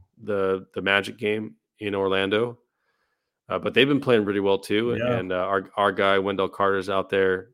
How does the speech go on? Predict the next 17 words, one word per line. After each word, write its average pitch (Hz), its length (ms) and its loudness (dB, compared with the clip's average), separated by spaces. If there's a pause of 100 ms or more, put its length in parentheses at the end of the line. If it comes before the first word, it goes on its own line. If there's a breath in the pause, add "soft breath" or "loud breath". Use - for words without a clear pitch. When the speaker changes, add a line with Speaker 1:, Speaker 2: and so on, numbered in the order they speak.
(160)
Speaker 1:
smoking 101 460 -2
people 107 300 -2
from 98 180 -10
the 87 60 -8
three-point 101 440 -6
line. 104 400 -2 (120)
Speaker 2:
<laughs> - 60 -6 (140)
Speaker 1:
He's 151 200 6
shooting, 98 380 -6
he's 110 180 -4
shooting 101 280 -10
Lonzo 110 360 2
numbers 107 360 0
right 104 140 0
now 104 160 -2
from 95 180 -16
three. 104 360 -2